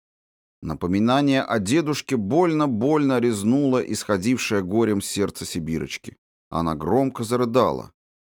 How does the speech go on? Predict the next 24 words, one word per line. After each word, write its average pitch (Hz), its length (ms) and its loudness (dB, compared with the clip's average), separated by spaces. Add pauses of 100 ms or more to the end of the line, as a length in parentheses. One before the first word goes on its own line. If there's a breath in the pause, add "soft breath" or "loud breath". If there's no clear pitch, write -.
(160)
«О 98 120 -10 (100)
чём 113 320 2
плачешь, 107 720 2
девочка? 92 760 0 (340)
Говори 120 480 4
толком! 147 640 2 (320)
Что - 320 4
с 143 60 -2
деткой 226 440 2
приключилось?» 147 880 2 (540)
Тотчас 131 460 2
же 117 140 0
спросил 110 540 0
Степан 98 460 -2
Артемьевич. 80 840 -4 (480)
Но 98 200 0
Сибирочка 135 720 0
рыдала 127 420 4
навзрыд 110 680 0
и 107 60 0
не 101 120 2
могла 90 360 2
ничего 80 420 -2
ответить. - 640 -8